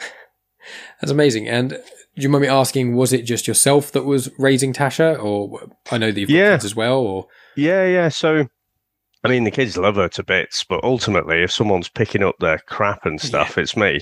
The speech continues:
Speaker 1: I, I was
Speaker 2: <laughs>
Speaker 1: gonna say.
Speaker 2: Or if someone's gonna teach them. Kids have got a short attention span.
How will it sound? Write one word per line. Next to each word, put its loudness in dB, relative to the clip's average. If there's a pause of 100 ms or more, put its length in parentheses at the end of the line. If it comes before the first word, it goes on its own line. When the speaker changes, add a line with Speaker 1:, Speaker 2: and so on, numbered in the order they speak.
(320)
Speaker 1:
I, 2
I 2
was -2
Speaker 2:
<laughs> -
Speaker 1:
gonna -2
say. -4
Speaker 2:
Or 2
if 2
someone's 2 (360)
gonna 2
teach 0
them. -2
Kids -2
have 2
got 2
a 0
short -2
attention -2
span. -2